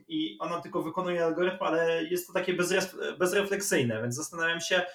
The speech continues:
no bo to też jest trochę związane, wiesz, z, z tworzeniem czegoś, tak? No jeżeli człowiek nie ma jakiejś takiej refleksji, takiej, wiesz, e, jakby, mm, zdolności, e,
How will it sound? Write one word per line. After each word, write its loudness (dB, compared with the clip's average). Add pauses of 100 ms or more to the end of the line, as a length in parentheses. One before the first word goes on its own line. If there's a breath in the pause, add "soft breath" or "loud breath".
(180 loud breath)
no -4
bo 4
to 0
też 2
jest 0
trochę 2
związane, 0
wiesz, 0
z, -4
z -8
tworzeniem 4
czegoś, -2
tak? 0
No -10
jeżeli -4 (240 loud breath)
człowiek 2
nie 0
ma 4
jakiejś -4
takiej -6
refleksji, 0
takiej, 0
wiesz, -2 (400)
e, -4 (280 loud breath)
jakby, 4 (640)
mm, -8
zdolności, 2
e, 0